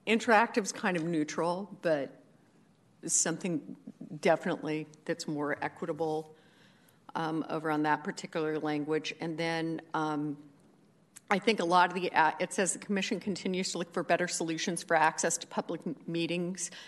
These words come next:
with the online technology available. I think we also need to look at the actual physical infrastructure and make recommendations about it, even if that's a hope and a prayer. Um, we've already, uh, had some discussion about people coming in here with wheelchairs and bringing, um, somebody who is,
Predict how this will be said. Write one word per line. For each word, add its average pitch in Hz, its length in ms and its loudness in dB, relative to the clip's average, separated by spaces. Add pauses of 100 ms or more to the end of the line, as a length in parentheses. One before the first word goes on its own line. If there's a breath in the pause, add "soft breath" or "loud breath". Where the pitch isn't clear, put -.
(160 loud breath)
with 196 140 0
the 180 120 2
online 175 420 4
technology 160 720 -2
available. 160 560 0
I 185 80 4
think 208 240 -4
we 196 120 2
also 175 280 4
need 170 220 -4
to 170 100 -10
look 165 160 -4
at - 60 -20
the 170 180 -6
actual 151 360 0
physical 151 520 -8
infrastructure 156 840 -2
and 156 120 0
make 151 200 -4
recommendations 151 840 -4
about 165 260 2
it, 156 100 -4
even 165 320 -6
if 175 140 -10
that's - 400 -6 (600 loud breath)
a 170 80 -2
hope 175 260 0
and 170 100 0
a 156 40 -2
prayer. 160 680 2
Um, 151 440 0 (520 loud breath)
we've 180 220 0
already, 170 580 4
uh, 165 220 6
had 202 260 4
some 185 140 -2
discussion 165 500 -2
about 160 300 -2
people 196 180 -8
coming 160 300 -6
in 165 140 -2
here 175 180 -4
with 165 240 -6
wheelchairs 156 580 0
and 160 140 -4
bringing, 165 540 -2
um, 151 340 -4
somebody 151 320 -8
who 160 200 -6
is, 156 240 -6